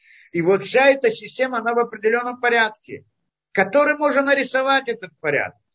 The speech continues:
И что это за порядок? Говорит он,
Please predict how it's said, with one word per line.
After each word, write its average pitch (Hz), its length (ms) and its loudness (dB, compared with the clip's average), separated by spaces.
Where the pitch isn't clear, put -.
И 180 100 -4
что 165 200 0
это 233 300 4
за 170 140 2
порядок? 190 600 -2
Говорит 160 360 0
он, 254 480 -2